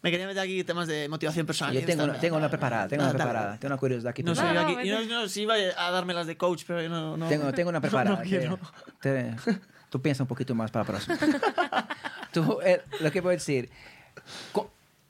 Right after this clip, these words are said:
Speaker 2: ¿existe la competencia desleal en tu, lo ves tú? Yo qué sé,
Speaker 3: Eh.
Speaker 2: imagínate, voy a dar un ejemplo.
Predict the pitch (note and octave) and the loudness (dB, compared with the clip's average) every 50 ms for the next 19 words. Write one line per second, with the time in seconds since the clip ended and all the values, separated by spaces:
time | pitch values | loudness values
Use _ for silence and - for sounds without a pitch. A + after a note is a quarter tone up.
0 | _ - F3 D#3 D#3+ G#3+ - B3+ A3+ - G#3 - F3+ D#3 - E3 E3 C#3+ D3 C3+ | _ 0 0 2 2 2 2 2 2 2 2 0 0 0 2 0 0 0 -2 -2
1 | B2+ D3 C#3+ C#3+ D#3 A3 D4 D4 E3 C3 C3 - _ _ _ _ - - C#3 C3 | 2 4 6 6 6 6 4 0 -4 -8 -10 -14 _ _ _ _ -6 -2 -2 0
2 | C3 C#3+ D3 C#3 C#3 C3+ C3+ C3 B2+ B2+ B2 A#2+ A#2+ A#2 A#2 A2+ A2+ A#2 C#3 D#3 | 2 4 6 6 8 8 8 8 6 6 6 4 2 2 0 -2 -2 -4 -2 0
3 | C3 B2 C3+ C3+ C3 - A#3+ D#4 B3 - - _ _ _ _ _ - - - _ | 0 2 2 2 0 0 -2 -2 -2 -2 -6 _ _ _ _ _ -20 -20 -20 _
4 | _ - C4 A#3+ A#3+ A#3 A3+ A3+ A3+ A3+ A3 A3 - A2+ A3 G#3+ - - - - | _ 0 2 2 4 4 4 2 2 2 0 0 0 -2 -4 -4 -8 -14 -12 -6
5 | B2 A2+ A#2+ - D3+ C#3+ C3 A2+ G#2 A#2+ C#3 D3+ D#3+ E3 D#3+ C#3 C3 C3 G#2+ G2+ | -4 -4 0 0 0 0 2 2 2 2 4 4 2 2 2 0 -2 -2 -6 -10
6 | F#2+ G#2+ A2+ | -10 -12 -12